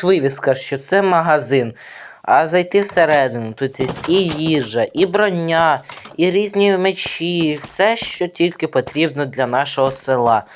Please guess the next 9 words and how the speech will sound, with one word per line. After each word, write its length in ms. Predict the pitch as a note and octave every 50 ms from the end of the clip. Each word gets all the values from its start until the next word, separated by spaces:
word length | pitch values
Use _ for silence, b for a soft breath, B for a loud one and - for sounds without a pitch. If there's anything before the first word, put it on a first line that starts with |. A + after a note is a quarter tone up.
| B B B B
Навіть 420 | - D#3+ G3 G#3+ A3 A3 G#3 - -
каса 480 | - E3 C#3+ A#2+ A2+ A2+ - - A#2+
є. 300 | A2+ A2 G#2+ G#2+ G#2+ G#2 G2+ - - _ b b b b b b
Це 140 | - D#3 D3+
дуже 420 | C#3 C#3 C#3 C3+ C3 A#2 B2 B2
крутий 400 | - - A#2+ A#2+ - - A#2+ A#2+
магазин. 640 | A#2+ A#2+ A2+ A2+ A#2 A#2+ A#2 A2+ A2 A#2 A#2 A#2 G#2 -
Я 140 | B2+ C#3+ C#3+
думаю, 540 | C3 C#3 C#3+ C#3+ C#3 C#3 C3+ C3+ C3+ B2